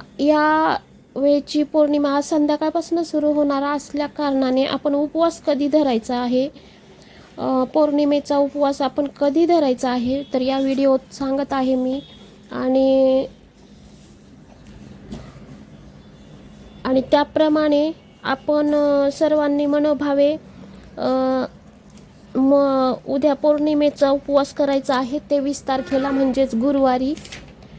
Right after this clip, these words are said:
विधिवत पद्धतीने आपल्याला सर्व नियम पाळून या उपवासाचं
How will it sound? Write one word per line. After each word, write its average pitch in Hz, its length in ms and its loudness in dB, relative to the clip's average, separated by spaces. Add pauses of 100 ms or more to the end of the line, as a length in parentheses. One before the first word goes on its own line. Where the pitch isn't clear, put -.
(580)
विधिवत 311 640 2 (680)
पद्धतीने 294 760 -2 (380)
आपल्याला 277 420 0
सर्व 285 320 0
नियम 277 420 2
पाळून 269 540 2 (1600)
या 269 140 0
उपवासाचं 277 1120 -2